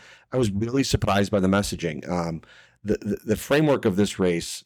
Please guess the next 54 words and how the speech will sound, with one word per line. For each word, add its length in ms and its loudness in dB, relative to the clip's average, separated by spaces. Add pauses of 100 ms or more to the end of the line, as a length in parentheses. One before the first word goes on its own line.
(300)
from 180 -2
the 80 2
perspective 480 -2
of 80 0
the 80 2
D 140 2
F 120 0
L, 140 2
was 180 -2
that 300 0 (240)
a 100 -10
state 260 0
senator, 340 2
former 300 0
legislator, 640 -2 (280)
someone 280 0
who 60 2
was 100 0
very 320 2
active 260 0
in 80 2
the 80 -2
community, 420 -2
was 240 -2
a 80 -2
risk 540 -2 (420)
and 220 -2
was 140 0
someone 280 2
who 100 0
was 240 0 (100)
untested 760 0 (400)
and 380 0 (100)
was 180 0
dangerous 460 2
in 80 -2
essence 420 -2
to 120 -2
have 200 2
him 160 0
be 200 -2
elected 360 -2
the 60 -8
mayor. 300 0
And 200 -2
that's 140 0
very 400 2
aggressive 440 0
messaging 440 -4
by 80 0
the 100 -4
D 140 -6
F 160 -6
L. 240 -4